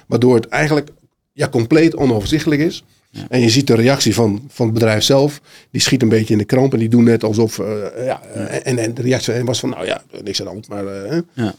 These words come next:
Speaker 2: Maar het
Speaker 1: Eh,
Speaker 2: is er voor
Speaker 1: dus
Speaker 2: mij ook
Speaker 1: je
Speaker 2: nog zo dat als je eind vijfentwintig dus wel een uitspraak definitief krijgt, dan moet iedereen één op één schijnbaar nog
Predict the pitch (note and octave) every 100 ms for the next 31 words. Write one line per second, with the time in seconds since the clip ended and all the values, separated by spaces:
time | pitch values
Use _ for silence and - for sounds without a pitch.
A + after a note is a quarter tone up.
0 | _ - B2 B2+ D#3 C3 - - - C#3
1 | A2+ A#2 G#2 G2+ G2+ G2 - A#2 - G#2+
2 | G2 G2+ F#2 A2+ G2 - _ A2 G2+ -
3 | _ _ _ _ A#2 G#2 G2+ B2+ C3 B2
4 | C#3 - B2 B2 C3 B2+ A#2+ B2 A2 C#3+
5 | C#3+ A#2+ C#3 G#3 - _ _ _ _ _
6 | B2+ D3 C#3+ D3+ B2+ B2 B2 D3+ C#3 A2
7 | D#3+ E3+ - A#2 G#2 G#2 G2+ G#2 G#2+ -